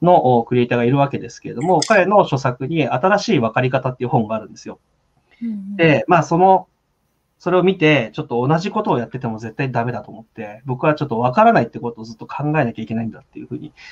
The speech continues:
Speaker 1: ある時思いまして、で、いろいろこう考えるっていうことをしてたんですけれども、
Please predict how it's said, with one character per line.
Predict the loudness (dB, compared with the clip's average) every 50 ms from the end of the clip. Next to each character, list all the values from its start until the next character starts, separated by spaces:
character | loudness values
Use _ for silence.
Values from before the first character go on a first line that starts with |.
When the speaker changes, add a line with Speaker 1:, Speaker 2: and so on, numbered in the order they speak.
| -8 -2
Speaker 1:
あ | 0 0
る | 0
時 | 0 -2 -6 -6 -4
思 | -2 0 0
い | 2 2
ま | 0 0
し | -2 -4 -6
て、 | -2 2 2 2 2 2 0
で、 | 0 2
い | 4 4
ろ | 4 4
い | 4
ろ | 4 2
こ | 2 0 0
う |
考 | 2 2 2 4 4 4 4
え | 4 2
る | -2 -6 -10
っ | -12
て | -16
い |
う | -14
こ | -14 -14
と | -14 -14
を | -14 -14 -16 -20 -20 -20 _
し | -8 -4
て | -4 -2
た | -2 -2
ん | -6 -6
で | -10 -16
す | -16 -12
け | -10 -10
れ | -8
ど | -6 -2
も、 | 2 2 2 2 2 -2 -6